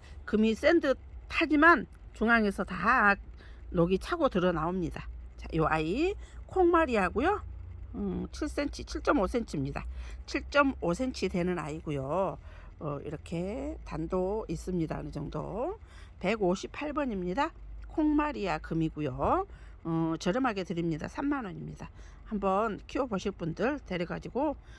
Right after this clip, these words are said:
한번 키워보셔요. 백오십팔 번 콩마리아 금 삼만 원에 드리겠습니다. 그다음에 백오십구 번 갑니다. 백오십구 번. 요 아이는요, 푸르미르,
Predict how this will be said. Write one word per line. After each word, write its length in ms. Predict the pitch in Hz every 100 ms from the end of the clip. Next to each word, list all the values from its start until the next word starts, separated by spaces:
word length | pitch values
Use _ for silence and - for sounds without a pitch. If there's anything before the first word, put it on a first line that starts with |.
| - -
한번 180 | 185
키워보셔요. 880 | - 285 202 151 214 196 180 302 427 - - -
백오십팔 800 | 196 202 196 220 269 - - 226
번 300 | 262 311 415 - - - -
콩마리아 880 | - 349 339 330 320 220 214 294 415 - - -
금 380 | - 170 262 415 - -
삼만 420 | - 311 320 285
원에 240 | 233 254 320
드리겠습니다. 760 | 180 147 147 - - - - - - - - - - - - -
그다음에 760 | - 165 139 135 127 127 131 -
백오십구 720 | 151 147 165 170 - - 190
번 160 | 220 214
갑니다. 640 | 175 156 139 226 330 339
백오십구 600 | 220 226 269 - - 170
번. 600 | 170 170 180 277 392 480 - - - - - - - - - -
요 280 | 247 330 339
아이는요, 520 | 196 196 196 180 160 160
푸르미르, 520 | - 440 415 262